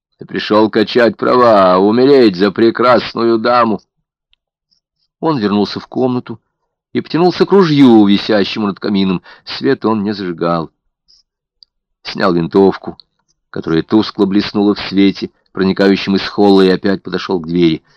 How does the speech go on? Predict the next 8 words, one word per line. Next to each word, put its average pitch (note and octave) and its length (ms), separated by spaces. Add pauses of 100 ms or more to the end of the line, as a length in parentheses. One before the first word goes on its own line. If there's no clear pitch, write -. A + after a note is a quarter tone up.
(140)
Стук - 500
продолжался. E2 720 (1000)
"Эй, D3 280
заходи!" C#3+ 580 (760)
позвал F2 440
Реджи. E2+ 420 (480)
Долгая F#2+ 480
пауза. D2 600